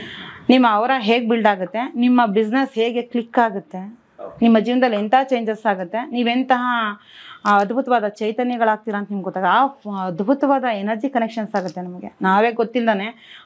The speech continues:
ಅದ್ಭುತವಾದ ಚೈತನ್ಯಗಳು ನಾವೇ ಆಗಿರ್ತೇವೆ. ಖಂಡಿತ ಇದೊಂದು ಪ್ರಯತ್ನವನ್ನ ಮಾಡಿ.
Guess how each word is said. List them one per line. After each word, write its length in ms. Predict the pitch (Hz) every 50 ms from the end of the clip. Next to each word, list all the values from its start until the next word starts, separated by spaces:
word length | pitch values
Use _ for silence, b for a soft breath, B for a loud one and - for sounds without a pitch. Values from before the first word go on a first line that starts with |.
| -
ಅದ್ಭುತವಾದ 560 | 208 202 190 214 220 233 233 247 240 233 233
ಚೈತನ್ಯಗಳು 560 | 220 226 - 214 220 220 233 226 233 226 240 233
ನಾವೇ 240 | 190 180 190 190
ಆಗಿರ್ತೇವೆ. 600 | 185 175 156 170 175 165 _ - - - _ - B B B B B B B B -
ಖಂಡಿತ 420 | - 208 220 240 262 254 269 - 302 320 339 339 - - -
ಇದೊಂದು 320 | 247 220 233 240 240 240
ಪ್ರಯತ್ನವನ್ನ 560 | 233 - 233 254 269 269 - 269 262 240 233 226
ಮಾಡಿ. 340 | 220 214 214 214 262 294